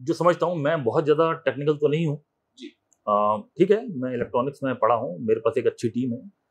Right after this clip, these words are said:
Speaker 1: लेकिन मुझे ऐसा लगता है कि, अ, एक शब्द जो मैंने सुना है, एक छोटी सी बात, वो आपने भी सुनी होगी, वो है, "आवश्यकता आविष्कार की जननी है।" राइट? तो जब हम आवश्यकता की बात करते हैं, तो आवश्यकता का मतलब है यूजर की डिमांड,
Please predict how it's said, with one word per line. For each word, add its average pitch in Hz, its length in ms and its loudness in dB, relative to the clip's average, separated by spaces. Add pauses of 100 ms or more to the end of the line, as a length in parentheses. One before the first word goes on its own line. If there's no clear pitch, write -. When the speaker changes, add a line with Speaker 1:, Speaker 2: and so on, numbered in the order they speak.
(220)
Speaker 1:
लेकिन 156 440 0
मुझे 156 260 2
ऐसा 190 140 0
लगता 139 360 0
है 156 80 -2
कि, 170 460 -10 (800)
अ, 127 260 2
एक 151 120 -2
शब्द 165 300 0 (720)
जो 131 120 2
मैंने 139 220 2
सुना 135 300 2
है, 131 260 -2
एक 113 340 -4
छोटी 127 200 -4
सी 120 120 -2
बात, 104 280 0 (180)
वो 107 160 2
आपने 131 160 -2
भी 131 80 2
सुनी 117 180 0
होगी, 127 180 -2
वो 131 100 2
है, - 120 -2 (120)
"आवश्यकता 131 420 0
आविष्कार 127 520 0
की 117 120 -8
जननी 95 260 -6
है।" 80 120 -20 (1900)
राइट? 113 180 0 (720)
तो 151 80 4
जब 175 100 6
हम 196 260 2
आवश्यकता 143 400 2
की 190 100 2
बात 143 220 4
करते 127 200 -2
हैं, 160 160 -6
तो 151 120 -4
आवश्यकता 143 480 0
का 156 100 2
मतलब 120 240 0
है 147 220 -2
यूजर 135 320 2
की 131 140 -6
डिमांड, 98 300 -6